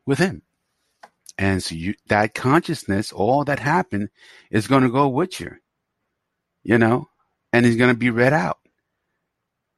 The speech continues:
And that's, that's reality. That's real. Okay. And God said in there, said,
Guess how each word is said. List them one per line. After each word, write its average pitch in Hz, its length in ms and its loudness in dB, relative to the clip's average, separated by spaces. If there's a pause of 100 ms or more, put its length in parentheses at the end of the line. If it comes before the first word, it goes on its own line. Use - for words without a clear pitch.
(500)
And 98 220 -2
that's, - 260 -2 (160)
that's - 300 -6
reality. 92 500 -2
That's 92 240 -6
real. 80 280 -10 (1400)
Okay. 87 400 -8 (220)
And 113 420 4 (640)
God 104 300 2
said 104 240 0
in 95 140 -4
there, 90 200 -2
said, 82 220 -6